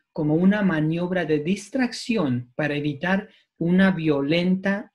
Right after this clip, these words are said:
explosión emocional. ¿Y dónde se realiza todo esto? Nos preguntaremos y entonces nos vamos al sistema nervioso autónomo.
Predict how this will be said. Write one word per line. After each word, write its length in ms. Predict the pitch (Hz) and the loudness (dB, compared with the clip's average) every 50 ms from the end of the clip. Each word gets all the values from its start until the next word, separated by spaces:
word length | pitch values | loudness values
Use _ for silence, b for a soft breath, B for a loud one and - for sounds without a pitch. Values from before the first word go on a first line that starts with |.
| _ - | _ -8
explosión 1000 | 160 147 - - - - 156 147 135 131 - - 165 165 175 175 190 190 - - | -8 -8 -8 -12 -12 -8 -6 -6 -6 -6 -6 -6 -4 -2 -2 -2 -4 -6 -10 -10
emocional. 1500 | - 165 156 151 147 147 156 165 175 170 - - - 185 180 180 180 175 185 196 214 226 220 196 160 135 120 117 123 _ _ _ _ _ _ _ _ _ _ _ - | -6 -2 0 0 2 0 0 0 -2 -4 -6 -6 -2 0 0 0 0 0 0 0 0 0 -2 -2 -2 -4 -6 -8 -10 _ _ _ _ _ _ _ _ _ _ _ -6
¿Y 120 | 151 147 | -4 0
dónde 300 | 147 156 160 170 175 190 | 0 0 0 2 0 0
se 180 | 190 - 190 185 | 0 0 0 0
realiza 500 | 185 185 180 180 190 196 190 214 202 185 | 2 2 2 2 2 0 0 -4 -4 -2
todo 220 | 190 180 175 180 | -2 -2 0 0
esto? 240 | 202 202 196 - 196 | -2 -4 -4 -4 -4
Nos 160 | 185 180 - | -4 -4 -4
preguntaremos 880 | - - 170 165 160 165 160 170 170 165 180 196 208 240 254 240 - - | -4 -4 -2 -2 -2 -4 -4 -4 -2 -2 0 -2 -2 -2 -4 -4 -6 -6
y 20 | |
entonces 420 | 160 156 147 170 180 185 - 202 185 | -6 -4 -4 -6 -8 -6 -2 -2 -2
nos 160 | 175 156 147 | -2 -2 -4
vamos 320 | 170 175 180 190 190 185 | -4 -4 -2 -2 -4 -4
al 120 | 165 156 - | -6 -8 -8
sistema 520 | - 160 - - - - 165 165 175 175 | -8 -8 -8 -8 -6 -6 -6 -4 -4 -4
nervioso 580 | 170 165 156 143 135 135 151 156 156 156 - 160 | -2 -2 -2 -4 -2 -2 0 0 0 0 -2 -4
autónomo. 880 | 151 143 131 - - 165 175 180 180 180 170 156 139 131 127 120 120 | -4 -4 -6 -6 -4 -2 0 0 0 0 0 -2 -2 -4 -6 -10 -12